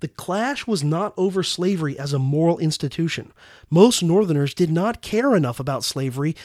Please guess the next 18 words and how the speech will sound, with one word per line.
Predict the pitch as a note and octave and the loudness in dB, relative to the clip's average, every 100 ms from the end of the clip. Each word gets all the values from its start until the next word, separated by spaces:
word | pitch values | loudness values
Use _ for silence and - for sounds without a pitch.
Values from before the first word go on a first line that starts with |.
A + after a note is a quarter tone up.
| - | -20
to | - F3+ | 0 2
make | F3+ - | 2 0
sacrifices | - A3 C4 E3+ - A#2+ - - | -2 -2 -2 -4 -4 -10 -10 -10
for | - A#2+ A2+ | -10 -10 -10
it. | - _ _ _ _ | -18 _ _ _ _
Certainly | - - C#4+ G3+ | -4 2 4 4
not | D#3+ D#3 | 0 -2
the | C3 | -4
sacrifice | D#3 D3+ C#3 - D3 - | -4 -4 -6 -4 -4 -6
of | G2+ A#2+ | -10 -10
war. | D#3+ G3 - - _ _ _ | -6 -6 -8 -16 _ _ _
It | A3 A3+ | -4 2
was | G#3 | 2
not | D#3 F3 C4+ | 4 2 2
a | A3 | 0
clash | - F3+ F#3 - | 0 -2 0 -2
of | - | -2
peoples. | - D#4 - - - | 0 0 0 -6 -4